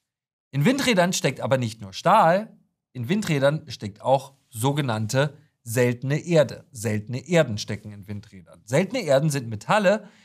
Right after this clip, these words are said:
die die E U zu achtundneunzig Prozent aus China importiert. Was wir für die Energiewende brauchen, gibt es Stand heute fast ausschließlich in China.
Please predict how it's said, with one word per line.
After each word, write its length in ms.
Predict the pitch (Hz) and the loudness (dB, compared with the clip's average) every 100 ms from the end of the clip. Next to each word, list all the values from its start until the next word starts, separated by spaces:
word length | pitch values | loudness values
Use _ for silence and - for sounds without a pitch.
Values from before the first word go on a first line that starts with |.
| _ _ _ - | _ _ _ -8
die 100 | 110 | -4
die 240 | 117 160 | 0 0
E 40 | 165 | -2
U 340 | 120 131 170 | -2 -2 -4
zu 320 | - - - | -6 -12 -6
achtundneunzig 800 | - 214 - 214 135 120 135 147 | -2 -2 -2 -2 0 -2 -4 -10
Prozent 500 | - 160 101 98 - _ | -12 -10 -10 -10 -14 _
aus 680 | - 101 110 185 202 - - _ _ _ _ _ | -10 -6 -2 -2 -2 -4 -10 _ _ _ _ _
China 500 | - 160 247 107 - - _ _ | -4 0 2 0 -4 -20 _ _
importiert. 640 | 127 110 104 - - _ _ _ _ _ _ _ - | -8 -6 -8 -10 -20 _ _ _ _ _ _ _ -6
Was 220 | 110 110 | -4 0
wir 160 | 175 - | 0 0
für 100 | 190 | -2
die 100 | 151 | -2
Energiewende 520 | 135 123 110 104 107 | -2 -4 -4 -6 -4
brauchen, 420 | 120 165 165 127 | 2 2 2 -2
gibt 220 | 127 - | -4 -4
es 160 | 160 160 | -4 -2
Stand 300 | - 107 101 | -4 -6 -2
heute 460 | 120 127 147 147 _ | -2 0 -2 -4 _
fast 360 | - 104 - - | -10 -10 -10 -2
ausschließlich 1300 | 139 151 - - _ - 127 113 107 107 104 - _ _ _ _ | 0 0 -2 -8 _ -12 -4 -4 -4 -8 -12 -12 _ _ _ _
in 120 | 117 | -14
China. 520 | 117 170 120 87 - | -4 -2 -2 -4 -14